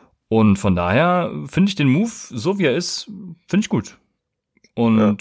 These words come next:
Speaker 1: Tua
Speaker 2: finde ich auch.
Speaker 1: Tagovailoa, also warum nicht? Ich, äh, jetzt stelle ich mir natürlich die Frage, ich habe eben gesagt, ich, äh, behalte Cam Newton und starte ihn selbstbewusst. Würdest du jetzt Cam Newton für Tua zum Beispiel droppen? Schwierige Matchups, ne? Musst du bedenken.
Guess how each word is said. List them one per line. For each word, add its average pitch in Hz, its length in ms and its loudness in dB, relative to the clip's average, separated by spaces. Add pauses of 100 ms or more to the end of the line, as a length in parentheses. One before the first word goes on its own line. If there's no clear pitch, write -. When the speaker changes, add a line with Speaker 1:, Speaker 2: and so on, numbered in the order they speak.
Speaker 1:
Tua 143 160 0
Speaker 2:
finde 123 60 2
ich - 0 -
auch. - 20 0
Speaker 1:
Tagovailoa, 117 760 2
also 127 440 -2
warum 107 260 0
nicht? 135 300 -2
Ich, - 300 -8
äh, 113 480 -4 (760)
jetzt - 240 -4
stelle 160 160 2
ich 170 80 0
mir 185 60 6
natürlich 127 220 0
die 107 80 -8
Frage, 131 260 0
ich - 80 -4
habe 113 100 -4
eben 139 140 0
gesagt, 123 240 0
ich, 113 160 -8
äh, 104 580 0
behalte 104 540 -2
Cam 139 180 2
Newton 135 300 0
und 107 80 2
starte 127 320 -2
ihn 98 280 0
selbstbewusst. 98 640 -4
Würdest 147 280 -2
du - 20 -2
jetzt 147 180 -2
Cam 107 140 4
Newton 110 340 2
für - 160 -6
Tua 151 200 -2
zum 120 160 0
Beispiel 107 160 -2
droppen? 117 500 -4 (680)
Schwierige 180 340 2
Matchups, - 560 0
ne? 123 300 -4 (100)
Musst - 280 -12
du 151 180 -6
bedenken. 98 340 -6